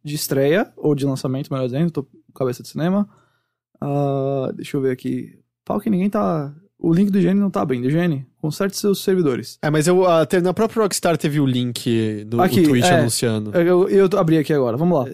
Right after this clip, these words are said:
Speaker 1: Eles vão vir num pacote com esse chamado G T A Grand Theft Auto The Trilogy, The Definitive Edition, exatamente isso. Vão sair pra P C pelo Rockstar Games Launcher, PlayStation,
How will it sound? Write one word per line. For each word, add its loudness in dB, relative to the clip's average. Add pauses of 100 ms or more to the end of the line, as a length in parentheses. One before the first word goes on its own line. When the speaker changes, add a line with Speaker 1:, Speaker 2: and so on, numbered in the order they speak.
(160)
Speaker 1:
Eles 4
vão 4
vir 4
num 4
pacote 0
com 2
esse 0
chamado 2
G 4
T 2
A 2 (160)
Grand 6
Theft 4
Auto 4
The 2
Trilogy, 2
The 2
Definitive -2
Edition, 2
exatamente 2
isso. 2 (400)
Vão 4
sair 2
pra 0
P 2
C 4 (120)
pelo 4
Rockstar 2
Games 0
Launcher, 2
PlayStation, 0